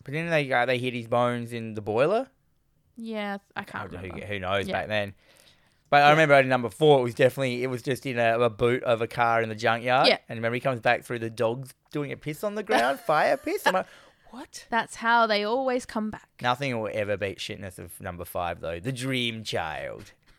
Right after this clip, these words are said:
Speaker 2: <laughs> God, fuck no. Oh, God, no. Um, yeah, no, like, I like, I like that is, that is definitely one of the main ones because a lot of it is still shot,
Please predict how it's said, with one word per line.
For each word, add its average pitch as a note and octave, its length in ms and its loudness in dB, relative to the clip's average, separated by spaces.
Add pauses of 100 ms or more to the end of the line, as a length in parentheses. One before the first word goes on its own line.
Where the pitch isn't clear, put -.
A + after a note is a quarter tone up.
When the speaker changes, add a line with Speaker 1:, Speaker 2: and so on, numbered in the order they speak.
(140)
Speaker 2:
<laughs> - 480 -20
God, F3+ 180 -12
fuck - 380 -16
no. - 140 -12 (640)
Oh, G3 240 -6
God, F3 320 -6
no. F3 240 -8 (500)
Um, G3+ 380 -2
yeah, G#4 100 -2 (220)
no, D#4 60 4
like, C#4 160 2
I C#4+ 140 8
like, C#4 220 2
I A#3+ 140 2
like A#3+ 220 2
that A3 140 2
is, A3+ 300 -8
that A3 200 -2
is A3 160 -8
definitely A3+ 300 -4
one G3+ 100 -4
of F#3+ 60 -6
the F#3 60 -10
main F#3+ 320 -8
ones G3+ 360 -6
because F#3+ 240 -12
a F#3+ 80 -4
lot F#3+ 220 -2
of G3+ 80 -8
it G3+ 160 -8
is G3 200 -8
still F#3+ 280 -8
shot, - 340 -6